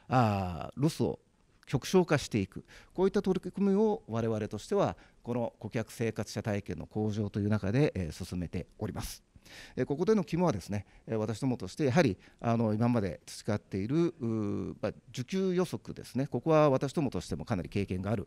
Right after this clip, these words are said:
分野でございますので、えー、需給予測などの、お、エーアイ、データ処理の技術、これに加えて昨年資本参加をしたジーケーという欧州のパートナー、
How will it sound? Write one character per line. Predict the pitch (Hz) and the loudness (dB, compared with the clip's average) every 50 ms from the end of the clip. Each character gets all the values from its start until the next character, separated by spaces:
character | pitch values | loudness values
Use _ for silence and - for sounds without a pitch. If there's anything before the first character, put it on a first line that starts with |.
| - | -8
分 | 98 95 95 80 | -8 -8 -6 -6
野 | - - | -6 -8
で | - - | -8 -8
ご | 69 | -8
ざ | - 98 | -4 -4
い | 95 | -4
ま | 98 95 | -4 -4
す | - - | -6 -8
の | 78 - | -6 -2
で、 | 117 139 131 - - - - - - - - - | 0 0 0 -2 -4 -8 -16 -16 -16 -18 -12 -4
え | - 127 120 110 | 2 4 4 4
ー、 | 107 | 4
需 | 98 113 110 | 2 -2 -4
給 | - 139 139 139 | -2 0 2 2
予 | 143 135 | 2 2
測 | - 131 - 127 | 0 -2 -2 0
な | 120 131 151 | 2 2 2
ど | 156 156 151 | 2 2 2
の、 | 180 202 214 202 - - | 4 4 4 4 2 2
お、 | 117 110 104 95 82 - _ - | 0 0 0 -2 -4 -6 _ 2
エ | 117 123 117 | 4 6 6
ー | 117 104 | 6 4
ア | 87 | 4
イ、 | 82 - _ - | 2 -2 _ -2
デ | - 120 120 120 | 2 2 4 4
ー | 117 | 2
タ | - 127 120 113 | 2 2 2 2
処 | - - 139 | 4 4 4
理 | 139 123 98 | 4 4 4
の | 85 80 | 2 0
技 | 78 120 117 | 0 -2 -2
術、 | 117 - - - - - - - - _ | -2 -2 -6 -8 -16 -16 -20 -20 -12 _
こ | - 156 | 4 6
れ | 175 185 | 8 8
に | 202 185 | 8 6
加 | - 170 165 165 160 | 4 6 6 8 6
え | 160 | 6
て | - 180 180 165 123 95 82 82 | 6 6 6 6 6 6 4 2
昨 | - 117 113 - 143 | 0 0 2 4 6
年 | 139 135 127 127 - - - - - - | 8 8 8 6 4 0 -8 -20 -18 -10
資 | - 123 | -4 -2
本 | 101 123 135 127 123 | 2 2 2 2 4
参 | - 135 127 120 | 4 4 4 4
加 | 110 - 87 | 2 2 -2
を | 87 85 | -2 -2
し | 76 - - | -4 -4 2
た | - 151 160 156 - - - - - - | 6 6 6 6 4 -2 -16 -20 -16 -8
ジ | 104 123 135 143 | -2 2 2 2
ー | 156 - | 4 6
ケ | 175 160 143 | 6 8 8
ー | 123 | 8
と | - 98 87 | 6 4 0
い | 82 73 | 0 0
う | - - | 0 2
欧 | 127 143 127 | 2 2 2
州 | - - 101 85 | 0 -4 -6 -6
の | 71 71 | -6 -6
パ | - - 104 113 110 | -6 0 2 2 2
ー | |
ト | - 107 | 2 0
ナ | 95 90 80 | 0 -2 -2
ー、 | 78 69 | -4 -6